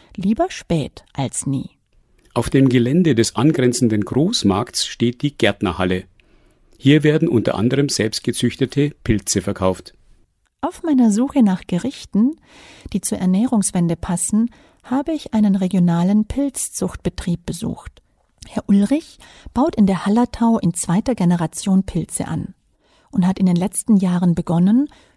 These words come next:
Speaker 1: zusätzlich zu Champignons Edelpilze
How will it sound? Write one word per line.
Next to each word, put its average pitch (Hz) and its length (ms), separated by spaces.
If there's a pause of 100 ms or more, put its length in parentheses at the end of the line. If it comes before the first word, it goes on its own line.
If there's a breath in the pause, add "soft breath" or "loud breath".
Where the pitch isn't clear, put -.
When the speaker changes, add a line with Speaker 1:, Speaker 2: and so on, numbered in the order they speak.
Speaker 1:
zusätzlich - 640
zu - 100
Champignons 214 800 (360 soft breath)
Edelpilze 240 880